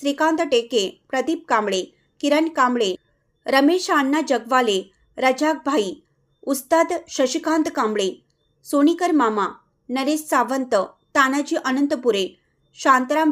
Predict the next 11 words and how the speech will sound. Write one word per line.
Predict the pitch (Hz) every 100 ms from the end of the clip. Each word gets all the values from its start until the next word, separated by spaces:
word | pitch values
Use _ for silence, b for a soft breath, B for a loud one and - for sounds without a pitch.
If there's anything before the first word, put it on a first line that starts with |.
| -
जगताप, | 262 - 247 180 196 - _ _ _ -
नागूबाई | 240 240 240 311 339
लोंढे, | 277 262 254 233 180 _ _ _
दिलीप | 220 277 294 311
धातुंडे, | 277 269 285 285 277 196 185 _ _
सुषमा | - 302 277 294 311
राजपुते, | 247 240 - 262 - 214 185 _ _ _ -
रोहित | 240 277 302
राजपुते, | 302 233 226 - 269 254 190 - _ _ _ _ _ _ _ _ -
नितेश | 269 285 302 330
राजपुते, | 294 254 247 277 277 247 190 -